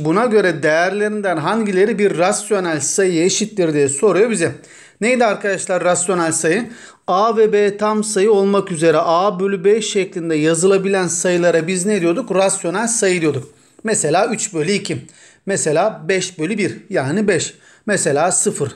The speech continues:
Mesela eksi iki. Mesela eksi yedi bölü üç, doğru mu?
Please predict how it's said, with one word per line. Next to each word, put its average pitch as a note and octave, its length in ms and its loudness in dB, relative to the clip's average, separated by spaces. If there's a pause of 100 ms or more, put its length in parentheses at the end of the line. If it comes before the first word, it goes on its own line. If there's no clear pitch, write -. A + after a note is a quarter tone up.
(120)
Mesela D3 480 -2
eksi E3+ 400 -2
iki. D#3 320 -6
Mesela D3+ 420 -2
eksi E3 400 0
yedi E3+ 220 0
bölü D#3+ 180 0
üç, - 180 -8
doğru E3 220 2
mu? E3 160 -4